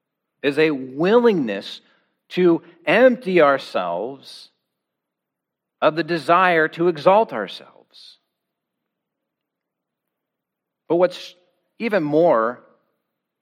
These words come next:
challenging for us is that the glory that we would clothe ourselves with in this life is nothing in comparison with the glory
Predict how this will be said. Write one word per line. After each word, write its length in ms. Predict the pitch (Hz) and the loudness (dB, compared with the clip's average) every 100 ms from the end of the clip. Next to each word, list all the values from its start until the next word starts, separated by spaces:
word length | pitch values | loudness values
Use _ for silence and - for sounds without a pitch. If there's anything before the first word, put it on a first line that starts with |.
| _ _ | _ _
challenging 640 | - 170 214 233 165 120 98 | -6 0 2 0 -2 -6 -12
for 300 | - 67 65 | -14 -16 -16
us 520 | 76 _ - _ _ _ _ _ _ _ _ - | -20 _ -20 _ _ _ _ _ _ _ _ -4
is 140 | 156 | 2
that 160 | 208 170 | 2 2
the 80 | 165 | -2
glory 500 | 147 170 220 247 240 | 0 4 6 6 4
that 200 | 170 139 | 0 0
we 160 | 220 | 0
would 200 | 208 196 | 0 -2
clothe 460 | - 170 185 208 175 | 0 4 6 6 4
ourselves 680 | 160 - 139 131 151 139 117 | 0 0 0 2 0 -4 -6
with 340 | 120 117 - | -2 -2 -4
in 220 | 131 120 | -8 -6
this 280 | 113 151 - | -2 -4 -6
life 580 | 92 82 69 104 - _ _ _ _ _ _ | -12 -10 -12 -20 -20 _ _ _ _ _ _
is 200 | 175 147 | -4 -2
nothing 600 | 180 202 220 214 120 71 _ _ _ _ _ _ _ _ _ _ - | -4 0 2 0 -6 -14 _ _ _ _ _ _ _ _ _ _ -8
in 140 | 151 | -6
comparison 920 | 170 147 - 185 196 - - 101 101 - _ - | -4 -6 0 2 2 -2 -8 -10 -10 -16 _ -6
with 220 | 147 147 | -6 -4
the 80 | 131 | -6
glory 640 | 143 160 175 139 107 | -2 2 2 2 -2